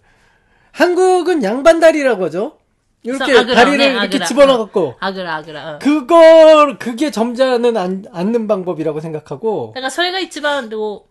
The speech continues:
Speaker 2: う、まあ、別に礼儀正しいというか、礼儀正-、
Speaker 1: 이치방은 아니야. 사실 무릎을 꿇고 앉는 게 더 정중하고
Speaker 2: 응.
Speaker 1: 그냥 굉장히
Speaker 2: 응.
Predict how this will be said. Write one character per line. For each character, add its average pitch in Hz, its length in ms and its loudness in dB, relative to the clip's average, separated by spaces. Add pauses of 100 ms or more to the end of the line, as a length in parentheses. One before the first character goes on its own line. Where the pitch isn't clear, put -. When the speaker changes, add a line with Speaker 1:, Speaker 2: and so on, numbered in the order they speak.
Speaker 2:
う、 285 40 -20
ま 240 100 -10
あ、 202 40 -12
別 220 260 -10
に 233 300 -12 (200)
礼 226 200 -2
儀 226 100 -12
正 226 260 -6
し 196 120 -12
い - 40 -14
と 156 60 -20
い 147 120 -20
う 143 40 -20
か、 156 360 -16 (120)
礼 220 160 -4
儀 - 20 -12 (100)
正-、 277 40 -2
Speaker 1:
이 285 40 0
치 - 20 0
방 277 320 6
은 294 100 -2
아 214 80 0
니 190 80 -6
야. 123 220 -10 (180)
사 - 240 -4
실 220 220 -4
무 214 140 -6
릎 269 200 -4
을 262 80 -8
꿇 262 220 -8
고 247 180 -4
앉 190 120 -6
는 196 160 -8
게 202 320 -2 (260)
더 269 680 6
정 233 240 -4
중 226 200 -6
하 208 260 0
고 190 320 -4
Speaker 2:
응. 180 140 -16
Speaker 1:
그 240 120 -10
냥 220 360 -4 (400)
굉 277 280 -2
장 285 220 2
히 262 400 -4
Speaker 2:
응. 180 300 -20